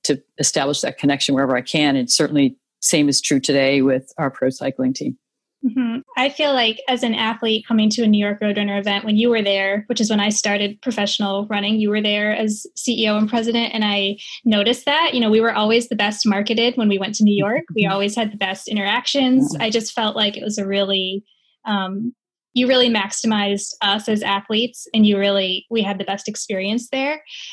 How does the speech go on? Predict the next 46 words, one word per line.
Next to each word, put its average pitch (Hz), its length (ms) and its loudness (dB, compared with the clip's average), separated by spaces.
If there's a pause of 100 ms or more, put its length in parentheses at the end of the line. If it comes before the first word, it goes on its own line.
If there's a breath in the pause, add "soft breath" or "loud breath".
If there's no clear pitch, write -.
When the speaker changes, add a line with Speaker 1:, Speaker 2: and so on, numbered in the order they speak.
Speaker 2:
So 220 580 0 (220)
that's 220 240 -2
interesting 214 500 0
to 202 80 -2
hear. 190 160 -2
That 190 140 -4
was 208 120 -8
from 208 220 -4
personal 202 400 -6
experience, 202 580 -4
like 196 140 -6
what - 140 -6
Rose 202 240 -4
said. 233 260 -4 (500 loud breath)
Can 254 140 2
you 285 160 4
tell 330 220 2
us 381 260 0
how 262 320 2
you 240 260 0
got 202 340 0 (100)
to 269 480 2
New 262 180 4
York 269 160 2
Roadrunners? 285 580 0
'Cause 254 140 -2
I 240 80 2
know 240 200 2
you, 285 360 0
you 240 140 -2
went 285 200 0
from 285 140 4
Notre 254 160 4
Dame 214 200 2
Law 240 160 2
School, 208 480 -2
and 214 180 2
then 214 80 4
you 226 100 4
didn't 262 140 0
go 233 120 0
right 208 200 0
into 208 400 2
the 190 100 -2
running 226 280 2
world 196 400 0